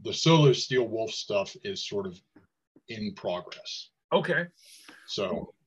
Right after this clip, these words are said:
Speaker 2: we'll be sure to, I'll get, I'll get the link from you, and we will definitely, um, give you shout outs aplenty on our groups, and, uh, hopefully we can get more, more Eric Bennett, uh, created comics into the world, into the,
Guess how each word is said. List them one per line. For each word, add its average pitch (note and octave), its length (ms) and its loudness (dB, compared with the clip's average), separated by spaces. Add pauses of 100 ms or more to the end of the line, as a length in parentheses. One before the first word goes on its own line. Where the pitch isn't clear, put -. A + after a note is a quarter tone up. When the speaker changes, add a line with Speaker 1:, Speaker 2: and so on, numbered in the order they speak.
(120)
Speaker 2:
we'll G#3 200 4
be B3 160 0
sure A3+ 260 6
to, G3 160 2
I'll C#4 160 8
get, A3+ 260 8
I'll G3 180 6
get G#3+ 160 2
the F#3 60 4
link E3+ 220 4
from F#3 200 0
you, F3+ 100 4
and D3 100 0
we E3 120 2
will D#3 240 2
definitely, D#3 580 0 (380)
um, C#3 540 -2
give D#3+ 180 2
you D#3+ 160 -2
shout D#3+ 340 4
outs D#3 240 2
aplenty D3 600 -2 (320)
on D3 120 2
our C#3+ 180 4
groups, D3 420 -2
and, C3 260 -8
uh, B2 180 -6
hopefully D#3 440 0
we D3 120 -2
can C#3+ 180 -4
get C#3+ 280 0
more, D3+ 500 2 (460)
more D#3 380 2
Eric E3 320 10
Bennett, E3 360 2
uh, D3 300 2
created D#3+ 500 2
comics F3+ 640 2
into E3 240 2
the D#3 120 6
world, D3+ 440 2
into D3+ 320 2
the, C#3+ 340 4